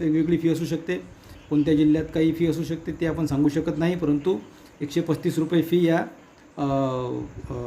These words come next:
साठी, अ, आवश्यक आहे. आणि जे काही, अ,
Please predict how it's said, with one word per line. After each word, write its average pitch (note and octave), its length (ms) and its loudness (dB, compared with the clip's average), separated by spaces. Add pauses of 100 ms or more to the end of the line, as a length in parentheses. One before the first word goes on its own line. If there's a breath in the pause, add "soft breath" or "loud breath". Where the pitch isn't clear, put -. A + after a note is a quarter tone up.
(540)
साठी, F#3 380 0 (200)
अ, C#3 220 0 (120)
आवश्यक F3 380 2
आहे. G#2+ 180 -4 (380 loud breath)
आणि E3 200 2
जे D#3 220 2
काही, F3+ 360 2
अ, D#3+ 100 -6